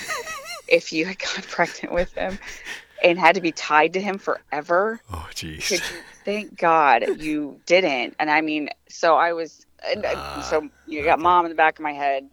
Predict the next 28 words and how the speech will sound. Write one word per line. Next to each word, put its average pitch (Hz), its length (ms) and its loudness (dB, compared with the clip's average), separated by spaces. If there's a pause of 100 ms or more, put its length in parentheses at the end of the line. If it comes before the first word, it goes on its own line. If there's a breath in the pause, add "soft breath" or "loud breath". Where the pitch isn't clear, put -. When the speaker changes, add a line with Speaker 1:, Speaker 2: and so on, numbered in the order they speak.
(100)
Speaker 1:
Yeah, 71 320 -6 (180)
Speaker 2:
saying 262 180 2
Speaker 1:
yeah. 285 100 -4
Speaker 2:
that. 180 360 2
And 170 120 -16
so 170 100 -2
then 165 220 -8
this 220 200 -6
happened, 147 680 -6
you 165 120 -6
know, 147 360 2
my 160 140 -8
s-, - 180 -18 (480)
uh, 131 300 -4 (1300 loud breath)
son 220 320 2
happened, 151 600 2
and 170 80 -4
I 165 120 0
was 165 160 -10
like, 165 340 -2 (300)
"Okay, 269 380 0
okay, 214 400 0
you 196 140 -8
know, 185 120 0
it's 202 140 -8
not 214 140 4
all 254 100 2
bad. 202 540 6